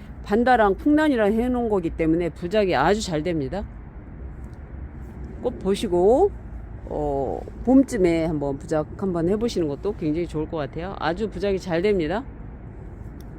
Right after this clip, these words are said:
다음은, 어, 풍란, 그, 자홍매인데요.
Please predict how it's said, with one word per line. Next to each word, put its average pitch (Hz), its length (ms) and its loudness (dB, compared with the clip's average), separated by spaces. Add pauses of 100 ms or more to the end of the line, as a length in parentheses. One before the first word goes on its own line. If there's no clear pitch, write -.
(580)
다음은, 185 640 -6 (100)
어, 156 500 -8
풍란, 233 720 -4 (460)
그, 151 580 -8 (3750)
자홍매인데요. 202 1000 0